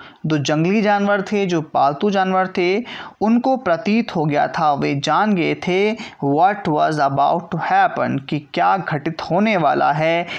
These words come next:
They fled to safety, वो सब के सब जो है वो सुरक्षित स्थान ढूंढ रहे थे। According to eyewitness accounts, elephants screamed and ran for higher ground,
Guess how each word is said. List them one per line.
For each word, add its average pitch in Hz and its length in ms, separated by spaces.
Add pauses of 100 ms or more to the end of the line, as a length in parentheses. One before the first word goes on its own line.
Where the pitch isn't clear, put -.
(160)
They 220 300
fled 143 260 (140)
to 160 80
safety, 180 760 (360)
वो 190 220
सब 196 240
के 156 140
सब 147 220
जो 143 180
है 170 360 (260)
वो 170 120
सुरक्षित 180 640
स्थान 180 500
ढूंढ 190 360
रहे 131 180
थे। 139 280
According 220 560 (100)
to 160 220 (320)
eyewitness 170 680
accounts, 160 840 (260)
elephants 156 640 (340)
screamed 220 600
and 151 360
ran 208 480 (320)
for 156 140
higher 143 560
ground, 131 340